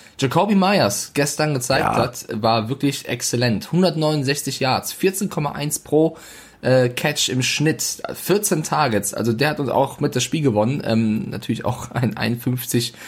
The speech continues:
Speaker 1: Yard Field Goal von, von Folk. Also auch das war sehr, sehr wichtig.
Speaker 2: Einundfünfzig Yards, Alter.
Speaker 1: Ja, ja,
Speaker 2: Das
Speaker 1: ja.
Speaker 2: ist in einer, so einer Drucksituation,
Speaker 1: Ja,
Speaker 2: äh,
Speaker 1: auch
Speaker 2: der
Speaker 1: nicht.
Speaker 2: ist schon geil.
Speaker 1: Ja, also es war echt ein knappes Spiel. Ich würd auch gerne, ich mach das nicht sehr oft, ich würde auch gerne die Jets loben. Ähm, die Jets haben wirklich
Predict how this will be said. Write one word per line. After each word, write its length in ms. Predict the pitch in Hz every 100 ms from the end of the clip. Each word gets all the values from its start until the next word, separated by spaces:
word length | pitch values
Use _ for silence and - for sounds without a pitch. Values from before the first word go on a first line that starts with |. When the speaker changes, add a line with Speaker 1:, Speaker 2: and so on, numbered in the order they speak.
| - - -
Speaker 1:
Yard 260 | 117 117 120
Field 300 | - 127 123
Goal 200 | 123 120
von, 360 | 120 113 110
von 240 | - 117 113
Folk. 420 | 123 123 147 -
Also 220 | 110 110
auch 80 | 113
das 280 | - 123 -
war 140 | 147
sehr, 140 | 160 131
sehr 80 |
wichtig. 80 | 98
Speaker 2:
Einundfünfzig 680 | 113 92 - 107 - - 87
Yards, 280 | 80 78 87
Alter. 120 | 104
Speaker 1:
Ja, 60 | 101
ja, 80 |
Speaker 2:
Das 140 | 98 92
Speaker 1:
ja. 40 |
Speaker 2:
ist 120 | 98 -
in 220 | - 85
einer, 100 | 80
so 120 | 87
einer 140 | 113
Drucksituation, 960 | 92 95 113 - 98 90 78 - 92 87
Speaker 1:
Ja, 140 | -
Speaker 2:
äh, 80 | 60 - - -
Speaker 1:
auch 60 |
Speaker 2:
der 100 | 95
Speaker 1:
nicht. 80 | 107
Speaker 2:
ist 80 | 90
schon 180 | 92 76
geil. 300 | 58 57 - -
Speaker 1:
Ja, 160 | 120 -
also 180 | - 135
es 100 | 175
war 80 | 156
echt 160 | 190
ein 80 | 180
knappes 200 | 175 160
Spiel. 240 | - 170
Ich 160 | 185 -
würd 140 | 190
auch 100 | 190
gerne, 380 | 185 156 170 214
ich 160 | 185 -
mach 100 | 156
das 160 | 208
nicht 140 | 202 202
sehr 140 | 135
oft, 180 | 104 -
ich 220 | 180 -
würde 200 | 147 190
auch 140 | 170 -
gerne 300 | 131 135 135
die 100 | 123
Jets 280 | 120 113 -
loben. 420 | 120 123 185 -
Ähm, 400 | - 120 120 117
die 100 | 117
Jets 240 | 117 131 -
haben 220 | 139 127
wirklich 280 | 135 139